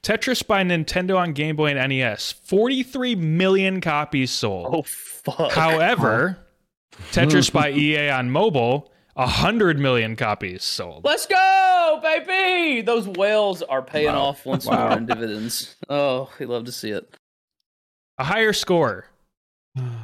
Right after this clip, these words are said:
Speaker 1: PlayerUnknown's Battlegrounds or Fortnite?
Speaker 4: Well, we know what
Speaker 2: Oh.
Speaker 4: everyone thinks about PlayerUnknown's Battlegrounds in this, uh, <laughs> roundtable, that no one knows what it is. <laughs> Remember,
Speaker 2: Uh,
Speaker 4: it still exists.
Speaker 2: I, I,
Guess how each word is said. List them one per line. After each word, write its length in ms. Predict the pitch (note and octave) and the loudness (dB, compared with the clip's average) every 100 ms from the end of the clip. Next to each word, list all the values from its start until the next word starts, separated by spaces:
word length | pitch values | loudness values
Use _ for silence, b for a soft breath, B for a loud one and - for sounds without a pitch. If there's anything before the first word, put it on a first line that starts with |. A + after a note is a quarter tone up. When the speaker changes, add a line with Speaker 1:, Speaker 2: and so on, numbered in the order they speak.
| G#2+ - | -14 -6
Speaker 1:
PlayerUnknown's 920 | D3 F3+ G#3 E3 E3+ D#3+ E3 D3 D3 | 0 2 2 0 0 0 0 0 -2
Battlegrounds 1040 | C#3+ F3 A3 D3+ A#2+ B2 D3 G#3+ - - - _ _ _ _ _ - | -2 0 0 0 0 2 0 0 -4 -6 -14 _ _ _ _ _ -4
or 100 | E3 | -4
Fortnite? 540 | - F#3+ B2 A2 F2+ _ _ _ _ _ _ _ _ _ _ _ _ _ | 0 -2 -2 -12 -14 _ _ _ _ _ _ _ _ _ _ _ _ _
Speaker 4:
Well, 100 | B2 | -4
we 100 | A#2+ | 0
know 120 | C3 D3 | 2 2
what 120 | D#3 | 2
Speaker 2:
Oh. 40 | |
Speaker 4:
everyone 280 | D3 D3 B2+ | 2 2 2
thinks 240 | C3 B2 | 0 -2
about 220 | B2 A#2+ - | 0 -2 2
PlayerUnknown's 580 | A#2+ A#2 A2+ A2 G#2 | 2 2 0 -2 -4
Battlegrounds 520 | A2 A2 G#2+ G2+ G2 G#2 | -2 -2 -2 -4 -6 -8
in 60 | |
this, 340 | G2 F#2+ - A#2 | -8 -8 -6 -2
uh, 420 | G#2+ G#2 G#2+ G#2+ C#3+ | -2 -2 -4 -6 -10
<laughs> 100 | - - | -16 -8
roundtable, 720 | B2 A#2+ A#2 A#2 A2 A2 A2+ | -4 -2 -2 -2 0 0 0
that 140 | A#2+ | -2
no 140 | A2+ A#2 | 0 -2
one 120 | A#2 | 0
knows 200 | A2 G#2+ | -2 0
what 120 | A#2 | 0
it 100 | A2 | 2
is. 380 | A2+ A2+ - - - | 2 2 0 -6 -6
<laughs> 80 | - | 0
Remember, 500 | G#3+ F#3 C#3 D#3 D3 | 0 0 0 0 0
Speaker 2:
Uh, 100 | G#2 | -2
Speaker 4:
it 60 | A#2+ | -4
still 220 | - C4 | -2 -2
exists. 560 | - C#4+ C4+ G#3+ - C#4 _ - | 0 -2 -2 -4 -6 -14 _ -4
Speaker 2:
I, 360 | D3+ F#3+ F#3 B2+ | 0 0 0 0
I, 420 | D#3+ G3 F3+ | 0 2 0